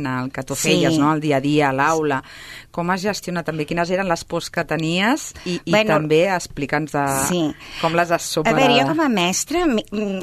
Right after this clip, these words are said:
Speaker 2: la veritat és que sempre em pen-, mm, m'imagino els nens,
Speaker 1: Mhm.
Speaker 2: l'edat que tenen, i una mica això, tinc la sensació que tinc clar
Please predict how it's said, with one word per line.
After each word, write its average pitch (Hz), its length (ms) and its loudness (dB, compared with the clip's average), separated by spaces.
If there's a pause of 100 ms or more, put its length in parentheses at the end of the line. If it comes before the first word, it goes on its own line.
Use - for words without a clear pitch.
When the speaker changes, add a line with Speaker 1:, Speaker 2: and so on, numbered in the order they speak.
Speaker 2:
la 202 160 0
veritat 214 420 0
és 302 180 0
que 226 260 0
sempre 269 420 2
em 269 120 4
pen-, 220 360 0
mm, 185 480 -2
m'imagino 196 840 0
els 165 280 -4
nens, 190 600 -2
Speaker 1:
Mhm. 190 60 -2
Speaker 2:
l'edat 190 300 -2
que 190 100 -4
tenen, 240 440 2
i 226 40 2
una 233 180 2
mica 240 260 0
això, 247 400 -2 (1000)
tinc 277 180 2
la 269 100 2
sensació 220 960 -2
que 233 120 -4
tinc 240 300 -2
clar 180 340 -2